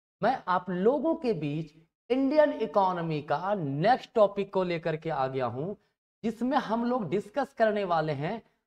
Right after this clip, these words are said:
unemployment in India। ठीक है, आज का जो वीडियो होगा इसमें मैं डिस्कस करूंगा कि अनएम्प्लॉयमेंट क्या होता है, डिफरेंट टर्मिनोलॉजी जिसे हम लोग अनएम्प्लॉयमेंट के चैप्टर में यूज़ करते हैं।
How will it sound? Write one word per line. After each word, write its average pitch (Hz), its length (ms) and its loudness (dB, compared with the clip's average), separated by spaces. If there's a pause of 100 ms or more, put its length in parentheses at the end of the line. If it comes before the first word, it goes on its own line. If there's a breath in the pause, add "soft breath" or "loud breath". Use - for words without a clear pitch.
(280)
unemployment 214 960 0 (140)
in 285 220 0
India। 127 600 -4 (360)
ठीक 156 180 -12
है, 240 180 0 (680)
आज 226 380 0
का 262 100 4
जो 247 200 -4
वीडियो 214 400 2
होगा 170 440 2
इसमें 196 280 -4
मैं 208 200 0
डिस्कस 285 420 0
करूंगा 165 580 0 (300)
कि 190 60 0
अनएम्प्लॉयमेंट 175 760 0
क्या 175 120 2
होता 240 380 0
है, 220 440 2
डिफरेंट 175 460 -2
टर्मिनोलॉजी 165 680 -2
जिसे 185 300 -6
हम 170 180 -4
लोग 180 140 -8
अनएम्प्लॉयमेंट 170 760 -4
के 170 120 -4
चैप्टर 151 380 -4
में 135 160 -6
यूज़ 185 380 -4
करते 220 360 -4
हैं। 220 380 -2